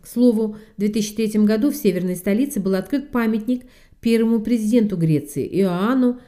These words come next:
Каподистрии, некогда бывшему и российским дипломатом, годом раньше на острове Корфу русскому адмиралу Федору Ушакову.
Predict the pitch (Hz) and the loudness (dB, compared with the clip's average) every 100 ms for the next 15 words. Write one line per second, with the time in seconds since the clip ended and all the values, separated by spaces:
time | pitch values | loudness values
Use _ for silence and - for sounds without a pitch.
0 | _ - 208 233 214 214 170 151 - 160 | _ -8 -2 0 0 -4 -4 -4 -4 -12
1 | _ _ - 320 330 214 196 202 214 247 | _ _ -6 -2 2 4 4 2 -2 0
2 | 240 240 - - 240 226 220 208 - 165 | 0 -2 -8 -4 0 0 0 -4 0 -2
3 | 147 156 147 147 131 131 151 - _ - | -2 -2 0 0 -2 -8 -10 -14 _ -4
4 | 170 170 165 214 285 285 202 180 247 - | 0 4 4 4 0 0 -2 2 0 2
5 | 220 170 160 208 - 294 294 - _ _ | 0 0 2 2 2 -6 -8 -14 _ _
6 | 208 214 208 - 220 240 269 277 269 262 | 0 2 2 0 0 2 0 0 0 -2
7 | 262 185 175 185 196 208 208 165 147 151 | -2 -2 -2 -4 -4 -8 -4 -6 -4 -10